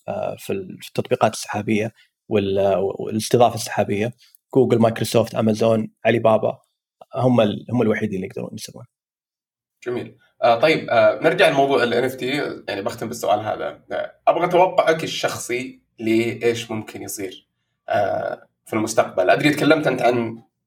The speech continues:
Speaker 2: يعني، يعني ما أخذك على ال-، الفكرة بشكل عام، بس وش تتوقع يصير في القريب ال-، أو، أو في المدى البعيد، يعني مو، مو شرط يعني الفترة هذه. كيف ممكن تغير المشهد؟
Speaker 1: و-، والله في ناس كثير،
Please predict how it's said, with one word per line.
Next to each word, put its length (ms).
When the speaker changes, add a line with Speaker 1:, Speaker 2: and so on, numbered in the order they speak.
Speaker 2:
يعني، 540
يعني 240
ما 180
أخذك 280
على 120
ال-، 260
الفكرة 400
بشكل 260
عام، 400
بس 460
وش 200
تتوقع 400
يصير 240
في 80
القريب 500
ال-، 300
أو، 400
أو 200
في 100
المدى 720
البعيد، 280
يعني 200
مو، 80
مو 240
شرط 240
يعني 360
الفترة 180
هذه. 240
كيف 300
ممكن 360
تغير 240
المشهد؟ 400
Speaker 1:
و-، 220
والله 460
في 140
ناس 260
كثير، 440